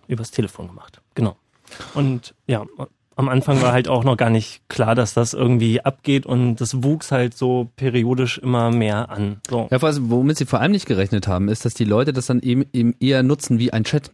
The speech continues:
Speaker 2: Die dachten so, „Naja, man macht jetzt so einmal so das, hm, und sagt das und dann können das Leute so nachschlagen.“ Aber dass dann so eine Antwortkultur daraus entstand, das war am Anfang nicht vorgesehen. Das heißt, all diese Sachen, die jetzt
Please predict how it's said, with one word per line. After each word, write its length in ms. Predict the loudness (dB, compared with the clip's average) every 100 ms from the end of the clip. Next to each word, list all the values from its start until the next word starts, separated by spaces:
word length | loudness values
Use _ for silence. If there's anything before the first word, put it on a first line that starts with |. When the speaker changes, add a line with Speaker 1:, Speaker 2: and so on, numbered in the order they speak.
| _
Speaker 2:
Die 60 | -2
dachten 300 | -2 0 0
so, 160 | 2
„Naja, 320 | 0 0 0
man 160 | 0 0
macht 220 | 0 -2
jetzt 100 | -2
so 120 | -2 -2
einmal 340 | 0 2 2
so 140 | 0
das, 360 | 0 0 -2 -12 _
hm, 420 | 0 2 2 0 -4 _ _ _ _ _
und 260 | 2 2
sagt 260 | 2 0 2
das 240 | 0 0 0
und 80 |
dann 100 | 0
können 180 | 2 2
das 160 | 2 2
Leute 220 | 0 2
so 240 | 0 -2 -4 _
nachschlagen.“ 720 | -2 -2 -4 -6 -4 -4 -8
Aber 160 | -2 0
dass 200 | 0 0
dann 200 | 0 2
so 80 | 2
eine 220 | 0 2
Antwortkultur 920 | 0 2 0 2 -2 -2 2 2 2 -2 -20 -20 _
daraus 320 | -2 2 0 0
entstand, 400 | -4 -2 -2 -2
das 120 | 0
war 100 | 0
am 80 | 2
Anfang 240 | 0 2
nicht 160 | 0 0
vorgesehen. 440 | -2 0 -2 -8 -14 -20 -6
Das 100 | -2
heißt, 200 | -2 -2
all 180 | -2 0
diese 240 | 2 0
Sachen, 320 | 0 -2 0 0
die 140 | 2
jetzt 240 | 0 -2